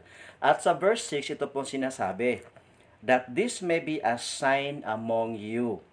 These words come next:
When your children ask in time to come, 'What do these stones mean to you?' then you shall tell them that the waters of the Jordan were cut off before the ark of the covenant of the Lord. When it passed over the Jordan, the waters of the Jordan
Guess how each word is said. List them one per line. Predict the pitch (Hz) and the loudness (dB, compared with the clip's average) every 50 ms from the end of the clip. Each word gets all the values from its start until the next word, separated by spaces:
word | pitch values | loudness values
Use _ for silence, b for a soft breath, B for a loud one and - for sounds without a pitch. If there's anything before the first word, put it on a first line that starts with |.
| - b b b b b b b b - | -20 b b b b b b b b 0
When | 143 180 214 240 240 | 4 4 4 6 4
your | 247 240 233 | 0 0 -2
children | - - 196 175 170 151 156 151 147 - - | -2 -2 0 0 0 0 0 0 0 0 -2
ask | 107 117 123 123 - | 0 0 0 0 -2
in | - 135 131 127 - | -6 -6 -6 -6 -6
time | - 123 123 123 123 127 | -4 -2 -2 -2 -2 -4
to | 131 127 | -8 -8
come, | - - 127 117 101 101 110 113 - | -6 -2 -2 0 0 -2 -4 -10 -8
'What | - 135 143 143 143 127 110 | -2 0 0 0 0 0 -2
do | 139 | -2
these | 135 131 127 131 123 - 123 | -2 0 -2 -6 -6 -6 -8
stones | - - - 135 127 123 123 123 - | -8 -4 0 0 2 2 0 -2 -6
mean | - 117 113 120 131 135 135 135 | -8 -6 -4 -2 -2 -2 -2 -4
to | - - | -4 -4
you?' | 165 175 208 226 165 110 - - B B B B B B B B | -2 2 4 4 4 4 2 -4 B B B B B B B B
then | B 113 120 113 113 120 131 139 | B 2 4 4 4 4 2 0
you | 135 147 | -4 -4
shall | 147 - 165 160 160 160 | -2 -2 -4 -4 -2 2
tell | - 147 143 147 147 | 2 4 4 4 2
them | 127 127 120 120 123 135 | 2 0 2 2 0 -2
that | 127 127 - | -4 -4 -4
the | - 131 | -2 -2
waters | 123 110 120 131 - 175 180 190 190 - | 0 2 2 2 2 0 -4 -4 -4 -6
of | 180 | -6
the | 165 185 175 | -6 -6 -6
Jordan | - - 151 143 143 139 139 135 131 131 | -4 0 0 0 2 2 2 0 0 0
were | 117 120 110 | -2 -4 -6
cut | - - - 131 127 - - - | -4 0 2 2 2 2 0 4
off | - 120 120 120 - | 6 6 6 6 2
before | 123 120 - 135 139 | -6 -4 -4 -4 -4
the | 139 143 - | -4 -2 0
ark | - 113 113 117 113 - | 2 4 4 2 2 -4
of | 123 117 | -6 -6
the | 120 120 | -6 -8
covenant | - - 147 139 123 143 135 143 139 | -2 0 0 2 2 0 -2 -2 -2
of | 131 135 123 | -4 -6 -4
the | 123 127 | -2 -2
Lord. | 120 117 123 131 139 123 101 - - b b b b b b b b b b | 0 2 2 4 4 2 2 -2 -6 b b b b b b b b b b
When | - 151 151 | 0 2 2
it | 147 151 151 - - | 2 0 -2 0 2
passed | - 185 220 254 240 - - - | 4 6 6 6 2 -2 -4 0
over | - 165 170 170 170 143 139 127 123 127 127 | 4 4 4 4 2 0 2 4 4 2 2
the | 120 113 | 0 -4
Jordan, | 113 110 - - 143 143 147 131 127 120 120 | -8 -6 -2 0 0 2 2 4 2 2 2
the | 117 127 123 | 0 -2 -2
waters | 123 127 135 135 - 156 156 165 | 0 2 0 0 0 -2 -2 -4
of | - 156 | -4 -6
the | 160 160 | -6 -4
Jordan | - - 135 131 127 131 127 | -2 -2 0 0 0 0 -2